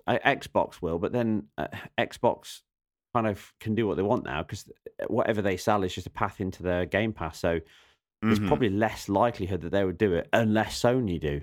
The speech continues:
Speaker 1: 'cause it's just competition for them. So it's a weird one. Um, I, I,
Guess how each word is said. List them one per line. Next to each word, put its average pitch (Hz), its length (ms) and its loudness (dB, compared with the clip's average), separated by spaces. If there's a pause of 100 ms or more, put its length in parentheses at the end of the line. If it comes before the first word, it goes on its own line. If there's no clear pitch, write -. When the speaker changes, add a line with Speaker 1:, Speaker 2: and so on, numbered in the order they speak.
(120)
Speaker 1:
'cause 90 180 -6
it's 78 140 -6
just - 180 -8
competition 98 560 -4
for 82 220 -4
them. 78 180 -8
So 87 240 2 (580)
it's 180 200 4
a 185 40 6
weird 156 300 4
one. 82 240 2 (140)
Um, 110 340 2 (400)
I, - 180 -2
I, 117 160 6